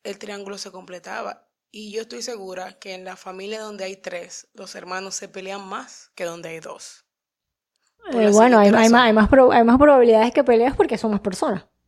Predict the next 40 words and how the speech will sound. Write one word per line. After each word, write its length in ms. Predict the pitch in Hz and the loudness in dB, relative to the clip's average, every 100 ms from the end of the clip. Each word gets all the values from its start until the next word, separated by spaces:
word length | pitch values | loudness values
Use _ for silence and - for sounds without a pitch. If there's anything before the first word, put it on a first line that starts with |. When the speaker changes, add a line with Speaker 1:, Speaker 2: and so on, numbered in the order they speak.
| _ | _
Speaker 1:
No, 460 | _ 196 190 190 170 | _ -16 -12 -12 -14
por 180 | - - | -16 -18
eso. 220 | - - | -18 -18
Te 80 | - | -16
voy 40 | |
a 40 | 190 | -18
explicar 320 | 190 185 190 | -16 -12 -12
por 180 | 190 185 | -14 -20
qué. 240 | - 220 _ _ | -20 _ _ _
Yo 160 | - 220 | -12 -8
tengo 180 | 240 233 | -8 -8
un 100 | 208 | -10
hermano. 440 | 175 156 147 147 _ _ _ _ _ - | -12 -14 -18 _ _ _ _ _ _ -12
Speaker 2:
Sí. 180 | - 202 | -6 -6
Speaker 1:
Cuando 280 | 202 202 | -6 -6
Eden 200 | 202 226 269 | -6 -6 -8
y 60 | |
yo 100 | 254 | -10
nos 120 | 254 | -10
peleábamos, 640 | 247 214 180 165 160 185 _ _ _ _ _ _ _ | -10 -12 -12 -14 -16 -20 _ _ _ _ _ _ _
"Mami, 400 | 240 285 311 262 | -12 -10 -10 -8
Eden 200 | 220 247 | -8 -8
me 60 | 247 | -10
hizo 120 | 226 | -12
tal 180 | 233 220 | -12 -12
cosa", 380 | - 180 - - | -12 -12 -14 -20
mami 220 | 196 190 196 | -14 -12 -12
me 100 | 196 | -14
decía, 340 | 185 - 175 | -16 -18 -16
"Arréglenselo 640 | 190 175 180 185 180 185 | -16 -14 -16 -14 -16 -18
ustedes". 340 | 185 - - _ _ _ _ _ | -20 -20 -20 _ _ _ _ _
Speaker 2:
Claro. 480 | 277 220 196 370 _ _ _ _ 233 - _ | -2 -2 -2 -8 _ _ _ _ -20 -20 _
Speaker 1:
"Papi, 540 | 269 285 247 226 226 | -10 -10 -12 -16 -16
Eden 220 | - 233 254 | -12 -12 -12
me 60 | |
hizo 120 | 233 | -14
tal 160 | 240 233 | -14 -14
cosa, 400 | 190 180 - - | -16 -16 -18 -18
arréglenselo 560 | - 202 202 208 208 190 | -16 -14 -14 -14 -16 -18
ustedes". 380 | 185 - 62 | -20 -20 -20